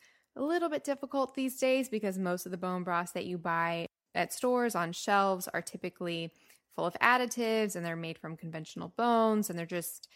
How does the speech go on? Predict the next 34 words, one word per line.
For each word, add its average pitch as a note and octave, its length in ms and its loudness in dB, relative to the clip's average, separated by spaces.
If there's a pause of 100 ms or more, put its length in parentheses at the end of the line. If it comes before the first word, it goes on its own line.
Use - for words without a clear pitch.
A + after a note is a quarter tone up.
(240)
not F3 340 0
the - 60 -8
best. E3 640 -2
So F#3+ 140 0
it's F3+ 120 0
hard G3 260 0
to F#3+ 140 -8
recommend E3+ 720 -4
certain E3 300 -6
bone D#3+ 260 -6
broths D#3+ 380 -4 (200)
that E3+ 100 -2
you F3 60 -8
can E3+ 120 -12
just E3 180 -14
buy. E3+ 320 0 (600)
But G3+ 260 2
a G#3+ 60 -4
few D4 200 0
weeks D#4+ 240 0
ago, F#3 420 4 (160)
one G#3 120 6
of G3 80 6
the F#3+ 60 4
managers F#3+ 680 2 (180)
at F#3 120 6
a F3+ 60 4
company G#3 380 2
called E3+ 300 2
Bonafide F3 760 4 (460)
reached G3 340 0
out F3 200 8
to E3+ 160 0
us E3 320 2